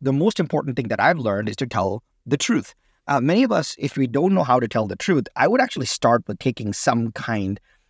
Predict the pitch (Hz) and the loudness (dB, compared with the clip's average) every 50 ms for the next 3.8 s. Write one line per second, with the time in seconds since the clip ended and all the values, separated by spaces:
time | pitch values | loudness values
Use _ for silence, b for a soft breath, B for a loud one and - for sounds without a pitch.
0 | _ - - 107 - 127 117 - - 123 107 107 104 98 95 - 101 95 - - | _ -8 -6 -2 2 2 2 2 2 2 4 4 4 2 2 2 2 0 0 0
1 | 95 90 - - 95 - 78 101 127 160 226 320 370 - - 190 165 127 113 - | -4 -4 -4 -4 -6 -4 -2 -2 0 2 2 2 2 2 2 2 2 2 0 0
2 | - 131 - - 113 - 104 - - 113 107 110 98 90 - - - 135 135 113 | -2 -4 -2 -4 -6 -6 -6 -2 0 0 2 2 0 -2 -4 -2 2 2 4 4
3 | 87 107 113 104 90 95 95 - 120 95 87 78 92 85 - | 4 2 0 0 -2 -6 -8 -6 -4 -4 -2 -2 -2 -2 -4